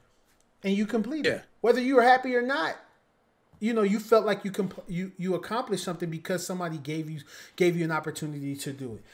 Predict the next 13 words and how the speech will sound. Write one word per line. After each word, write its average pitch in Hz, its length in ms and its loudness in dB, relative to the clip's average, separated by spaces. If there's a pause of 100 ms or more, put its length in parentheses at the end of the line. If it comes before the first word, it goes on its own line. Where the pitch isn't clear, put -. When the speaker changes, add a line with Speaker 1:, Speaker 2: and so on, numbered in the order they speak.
(140)
Speaker 1:
And 220 160 4
I'm, 214 180 4 (100)
I'm 185 200 4
hoping 185 680 4
that's 147 300 -4
how 143 440 -2
you're 135 140 -6
looking 131 400 -10
at - 80 -20
it. - 160 -20 (500)
But 151 160 -2
for 113 240 -6
me, 185 600 -2